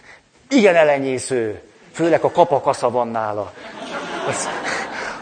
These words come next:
az kevésbé motivál. Mindenesetre az idős paraszt bácsit fölvette az ismerősöm, csak úgy szóba elegyedtek, ugye, és ilyenkor mindig nagyon gyakori kérdés szokott lenni.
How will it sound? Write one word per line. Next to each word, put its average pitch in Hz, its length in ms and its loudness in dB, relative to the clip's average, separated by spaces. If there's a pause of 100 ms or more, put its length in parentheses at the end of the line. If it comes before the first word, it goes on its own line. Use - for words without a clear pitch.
(460)
az - 340 2
kevésbé 143 800 4
motivál. 131 680 2 (680)
Mindenesetre 175 580 4
az 170 80 2
idős 185 220 2
paraszt 180 340 2
bácsit 147 280 2
fölvette 160 420 0
az 120 60 -2
ismerősöm, 151 720 0 (300)
csak 143 160 -2
úgy 147 80 0
szóba 180 440 4
elegyedtek, 160 580 2
ugye, 156 160 2
és 139 120 -2
ilyenkor 143 260 2
mindig 147 260 -2
nagyon 143 260 2
gyakori 143 380 4
kérdés 135 380 0
szokott 120 300 -6
lenni. 147 360 -4